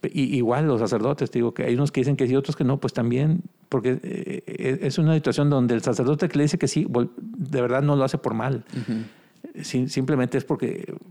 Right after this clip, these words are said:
Speaker 1: porque escucha su historia y, y, y, y se dobla. O sea, dice, "Bueno, pues, bueno", eh, bajo, bajo esa óptica, ¿no?
Speaker 2: Ujú.
Speaker 1: Pero, eh, una forma que a mí me ayudó mucho es, bueno,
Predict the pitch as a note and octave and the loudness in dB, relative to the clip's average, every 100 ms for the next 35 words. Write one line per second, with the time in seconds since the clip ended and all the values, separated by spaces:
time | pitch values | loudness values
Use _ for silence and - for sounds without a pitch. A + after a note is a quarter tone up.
0 | - B2+ - - B2+ B2+ C#3+ B2+ - - | -12 -8 -6 -4 -2 0 -2 -2 -8 -12
1 | - - - - - - A#2 - B2+ D3 | -14 -16 -14 -14 -10 -6 -4 0 2 2
2 | C3+ - - C3+ - - - - - C#3 | 0 -2 -6 -8 -8 -14 -14 -12 -8 -8
3 | - C3 B2+ C3 G#3+ G3 G2+ A2+ A2+ - | -6 -4 0 0 0 0 0 0 0 -2
4 | B2 A2 - A2 - - - - A#2+ B2 | -4 -6 -6 -8 -8 -12 -16 -6 -4 -4
5 | - - - - - - - - - - | -8 -20 -20 -20 -20 -20 -20 -20 -18 -8
6 | - - - - - - - - - - | -6 -6 -10 -14 -18 -18 -16 -14 -16 -8
7 | A2+ A#2 B2 - - - - B2 C3 C3+ | -4 -2 -2 -4 -10 -14 -6 -4 -2 0
8 | C#3 C#3+ C#3 A#2+ - A2+ D#3 - - A#2 | 2 0 -2 -8 -8 -6 -6 -8 -10 -8
9 | A2+ G#2+ - - - - _ _ B2+ C3 | -4 -6 -8 -20 -20 -20 _ _ 0 2
10 | B2+ B2 - - _ - C#3 - D3 D#3 | 2 2 -4 -14 _ -8 -6 0 0 2
11 | D#3 E3 C3+ C3+ D#3 D3 C3 C#3 C3+ C3 | 2 2 2 4 4 4 4 4 2 2
12 | A#2 A#2+ A2 | 2 2 0